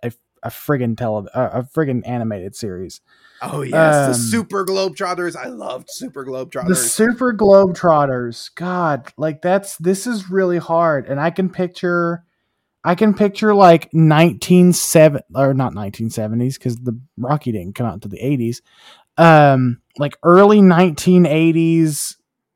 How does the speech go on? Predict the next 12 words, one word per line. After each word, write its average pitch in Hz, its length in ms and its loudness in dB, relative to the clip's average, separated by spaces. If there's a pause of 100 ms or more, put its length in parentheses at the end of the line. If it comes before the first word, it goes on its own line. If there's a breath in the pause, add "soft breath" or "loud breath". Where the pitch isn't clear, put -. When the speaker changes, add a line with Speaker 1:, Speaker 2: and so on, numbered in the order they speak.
(680)
Speaker 1:
uh, 131 560 0 (120)
t-, - 340 -12
<sighs> - 680 -20
man, 120 360 -8
this 143 220 -6
is 110 160 -14
tough. 80 420 -12 (760 soft breath)
Um, 151 800 -2 (100)
'cause 165 160 -4
it 139 160 -4
sounds 185 600 2
plausible 202 1120 2